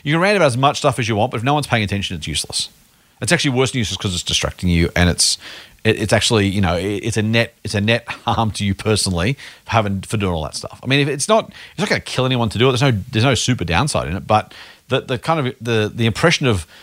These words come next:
doing something, it's like, it's like political spin one oh one, right? "Vote for me and the world will be better." Well, I probably won't, but if I believe it will, then maybe I'll vote for you. I-, is, is, uh, is it useful?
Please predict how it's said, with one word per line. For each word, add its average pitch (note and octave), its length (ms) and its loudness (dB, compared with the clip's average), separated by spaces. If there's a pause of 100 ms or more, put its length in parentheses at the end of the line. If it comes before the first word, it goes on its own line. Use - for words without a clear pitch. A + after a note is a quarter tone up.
(260)
doing C3+ 280 6
something, G#2+ 280 0
it's A2+ 120 -4
like, D#3 120 -2
it's - 120 -6
like E3+ 120 2
political - 280 -2
spin A2+ 240 -2
one G#2 160 4
oh F2+ 120 2
one, G2+ 200 2
right? F#2 160 -2
"Vote C3 240 4
for C3+ 80 -4
me B2+ 160 0
and A#2 120 0
the G#2+ 60 0
world A#2 180 4
will A2+ 80 2
be G#2 100 2
better." G2+ 340 2 (460)
Well, G#3+ 640 4
I - 20 -2
probably G#3 260 0
won't, A#2 260 2
but G#2 120 -2
if G2 80 -2
I G#2 60 2
believe A2 280 4
it - 100 0
will, F#2+ 140 2
then F#2+ 100 4
maybe G2 200 4
I'll D2+ 60 4
vote F#2+ 200 2
for B1+ 160 -4
you. C#3 160 0 (380)
I-, A2+ 140 -2
is, B2+ 120 2
is, B2+ 320 0
uh, B2 160 4
is A#2+ 100 0
it A#2 60 0
useful? E3+ 500 -2